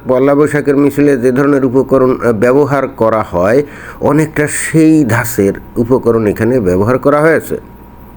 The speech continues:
এটাই তো। আহ, তাহলে যে কেউই কিন্তু মনে করতে পারে এটা কি তাহলে ওই সেই, আহ, পয়লা বৈশাখের, আহ, মিছিল কিনা। প্রশ্ন হচ্ছে যে ইসলামে তো এই মূর্তি হারাম, তারপরে আবার ওই মিছিলে দেখা গেল যে কি গান বাজ-, গান, গান গায় নাই,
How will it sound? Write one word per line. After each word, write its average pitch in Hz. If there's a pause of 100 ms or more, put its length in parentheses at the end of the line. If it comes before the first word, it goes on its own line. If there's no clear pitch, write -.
(1500)
এটাই 104 (140)
তো। -
আহ, -
তাহলে 143
যে 131
কেউই 160
কিন্তু 156
মনে 160
করতে 143
পারে 123
এটা 131
কি 135
তাহলে 139 (380)
ওই 117
সেই, 123
আহ, 104
পয়লা 123
বৈশাখের, 139
আহ, 95 (240)
মিছিল 131
কিনা। 90 (1500)
প্রশ্ন 151
হচ্ছে 175
যে 131
ইসলামে 156
তো 151
এই 139
মূর্তি 139
হারাম, 127
তারপরে 113
আবার 120
ওই 120
মিছিলে 117
দেখা 113
গেল 107
যে 107
কি 101
গান 110
বাজ-, 101
গান, 127
গান 110
গায় 143
নাই, 110